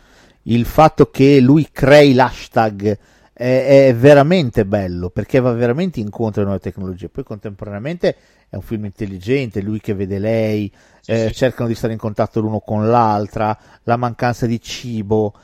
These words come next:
Speaker 1: eh, ha delle robe veramente forti, sotto i morti
Speaker 2: Sì.
Speaker 1: che aumentano sempre di più, sono cattivissimi, voraci,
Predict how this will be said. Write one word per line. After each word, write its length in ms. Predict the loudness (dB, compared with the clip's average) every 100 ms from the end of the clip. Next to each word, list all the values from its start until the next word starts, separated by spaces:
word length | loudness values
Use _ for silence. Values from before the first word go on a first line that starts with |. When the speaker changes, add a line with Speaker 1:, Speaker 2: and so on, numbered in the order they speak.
| _ _ -10
Speaker 1:
eh, 420 | -4 -2 0 0 0
ha 180 | 0
delle 460 | 2 2 2 4 4
robe 320 | 4 2 2
veramente 540 | -2 -2 -6 -8 -12 -14
forti, 580 | -8 -6 -6 -8 -12 -20
sotto 540 | -6 0 0 -2 -8
i 100 | -6
morti 680 | -4 -6 -4 -6 -10 -12 -12 _ _ _ _ _ _
Speaker 2:
Sì. 260 | -16 -12 -12
Speaker 1:
che 120 | -6
aumentano 640 | -4 -4 -8 -10 -8 -8
sempre 400 | -8 -10 -8 -8
di 120 | -8 -12
più, 580 | -8 -8 -6 -8 -8 -10
sono 300 | -16 -20 -20
cattivissimi, 960 | -18 -20 -14 -8 -6 -6 -10 -18 -16 -14
voraci, 1120 | -8 -4 -4 -4 -6 -8 -14 -20 -14 -14 -14